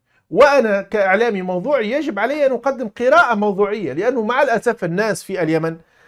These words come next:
آه، يعني ال-، ال-، في من يشاهد القنوات اللي تابع أنصار الله يتم دمغتهم حسب رؤيته فكر أنصار الله،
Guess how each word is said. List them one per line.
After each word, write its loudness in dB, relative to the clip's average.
آه، -2
يعني -2
ال-، -6
ال-، -8
في -8
من -4
يشاهد -2
القنوات -2
اللي -8
تابع -2
أنصار -4
الله 0
يتم -4
دمغتهم 0
حسب -4
رؤيته 2
فكر -6
أنصار 0
الله، 0